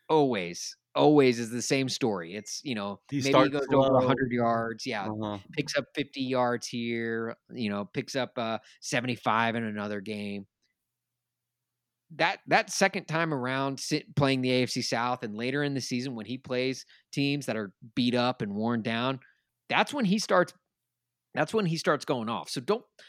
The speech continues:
Speaker 1: don't be freaking out. Don't be thinking, like, just because Derrick Henry isn't popping. People used to do the same thing with Chris Johnson. When Chris Johnson didn't bust an eighty-yard run every game for a touchdown, people would say, "Oh, there's something wrong with Chris Johnson," or, you know, "What's going on?" It's,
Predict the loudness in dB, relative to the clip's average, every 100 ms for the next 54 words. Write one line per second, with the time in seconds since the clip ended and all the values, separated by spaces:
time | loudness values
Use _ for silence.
0 | -12 -8 -6 -6 -2 -2 -2 -4 -4 -6
1 | -8 -8 -8 -8 -6 -4 -4 -4 -14 -16
2 | -10 -8 -4 -4 0 0 0 -2 -2 -2
3 | -4 2 2 2 -6 -12 -6 0 0 0
4 | -2 -2 -2 -2 -2 -4 -4 -2 -4 -2
5 | -2 -4 -6 -16 _ _ _ -4 2 4
6 | 6 4 4 2 -2 -2 -2 0 -2 -2
7 | _ -10 -8 -4 -2 2 4 4 2 0
8 | -2 -4 -8 -4 -4 -4 -6 -6 -6 -8
9 | -12 _ _ _ _ _ _ _ _ -8
10 | -4 -2 -2 -2 -4 -2 0 0 -2 -4
11 | -4 -4 -4 0 2 2 0 0 0 0
12 | 0 -2 -2 -4 -4 -4 -8 -8 -6 -6
13 | -6 -8 -12 -8 -8 -6 -6 -4 -4 -4
14 | -4 -4 -4 -4 -4 -6 -6 -8 -8 -12